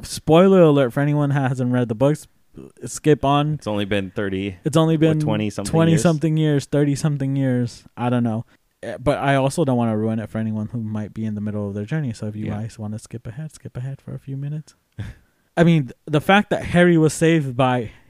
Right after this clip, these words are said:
Speaker 1: love multiple times
Speaker 2: Yeah.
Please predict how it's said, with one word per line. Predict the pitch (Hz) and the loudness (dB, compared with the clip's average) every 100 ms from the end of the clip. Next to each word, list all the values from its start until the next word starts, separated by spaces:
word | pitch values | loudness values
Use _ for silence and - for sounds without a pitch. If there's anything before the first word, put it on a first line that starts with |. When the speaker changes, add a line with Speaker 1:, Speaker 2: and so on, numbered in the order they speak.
| _ _ _ _ - | _ _ _ _ -4
Speaker 1:
love | 131 151 165 135 120 | 2 6 6 4 0
multiple | 127 135 165 185 160 147 | 0 4 4 4 0 -2
times | - 151 156 135 120 120 - _ _ _ _ | 0 0 2 2 0 -2 -8 _ _ _ _
Speaker 2:
Yeah. | 104 104 80 | -4 -2 -2